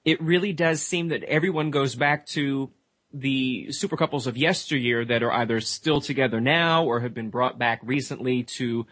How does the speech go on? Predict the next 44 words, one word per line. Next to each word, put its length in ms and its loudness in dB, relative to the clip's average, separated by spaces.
be 180 4
back 280 2
on 140 -2
screen. 720 0
Uh, 60 -8
I 340 -2
was 140 -4
talking 240 0
to 100 -4
my 140 2
mom 320 2
before 800 4
the 180 -6
show 560 4
when 160 -4
I 60 -4
was 120 -6
trying 240 -2
to 100 -2
wrangle 340 2
her 140 -6
on, 380 0
uh, 300 2
and, 200 0
and 180 4
she 140 0
said 120 0
the 80 -2
same 180 2
thing. 160 -6
She 120 -4
said, 160 0
"You 80 4
know, 80 4
you 160 4
have 420 2
Bo 280 4
and 120 2
Hope. 360 2
It's 240 0
one 240 2
of 140 2
the 100 2
most 540 -2